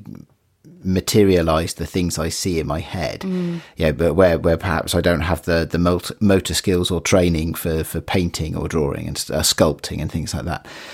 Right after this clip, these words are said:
Speaker 1: Um, what I, what I do find though i-, interesting though is sometimes you, you, you see, you see in something and you capture it, and I'm not quite sure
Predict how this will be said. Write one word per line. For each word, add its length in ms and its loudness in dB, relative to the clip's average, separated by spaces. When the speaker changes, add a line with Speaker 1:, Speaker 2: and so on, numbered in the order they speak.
Speaker 1:
Um, 280 4
what 160 6
I, 400 4
what 200 0
I 80 6
do 400 4
find 600 0
though 280 -2
i-, 260 -2
interesting 580 -4
though 140 -4
is 100 -6
sometimes 560 0
you, 80 -2
you, 200 -2
you 160 -4
see, 640 2
you 140 -4
see 260 4
in 200 2
something 500 -2
and 100 0
you 80 0
capture 460 -4
it, 160 -6
and 140 2
I'm 140 6
not 180 2
quite 280 0
sure 540 0